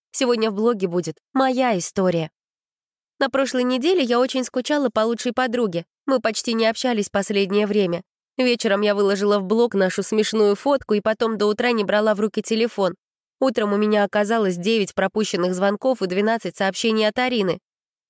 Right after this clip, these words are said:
«Даша, зачем ты выложила эту фотку? Удали, пожалуйста!» «Ау, ты слышишь? Даш, удали фотку! Ты обиделась, что ли, что я поговорить с тобой не смогла? Даша, хватит дуться, удали фотку, я там некрасивая!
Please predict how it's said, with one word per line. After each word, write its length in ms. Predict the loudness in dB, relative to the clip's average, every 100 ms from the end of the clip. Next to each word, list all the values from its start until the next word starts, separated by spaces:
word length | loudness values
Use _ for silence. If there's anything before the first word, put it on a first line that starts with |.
| _ -4
«Даша, 300 | -2 0 0
зачем 380 | 0 0 0
ты 100 | 0
выложила 380 | 2 2 2 2
эту 200 | 0 0
фотку? 380 | -2 0 0 0
Удали, 320 | 0 2 0
пожалуйста!» 720 | 0 0 0 0 -2 -2 -6 -8 _ _ _
«Ау, 280 | 0 2 2
ты 160 | 0
слышишь? 560 | 0 0 0 0 -2 -6 _ _ -8
Даш, 400 | -2 0 0 -2
удали 380 | -2 0 0
фотку! 580 | 0 0 0 0 -2 -4 -6 _ _ _
Ты 100 | -2
обиделась, 600 | 0 0 -2 0 2 2
что 240 | 0 0 0
ли, 120 | 0
что 180 | 0 0
я 100 | 0
поговорить 500 | 0 -2 -2 -2 -2
с 40 |
тобой 240 | -2 -2 -2
не 100 | -2
смогла? 480 | 0 0 2 0 -2 _ _ _ _
Даша, 320 | -4 -2 -4
хватит 400 | -2 -2 -2 -2
дуться, 320 | 0 0 0
удали 280 | 0 0 -2
фотку, 380 | -4 -2 -2 0
я 140 | 0
там 180 | 0 -2
некрасивая! 720 | -2 0 -2 0 0 0 -2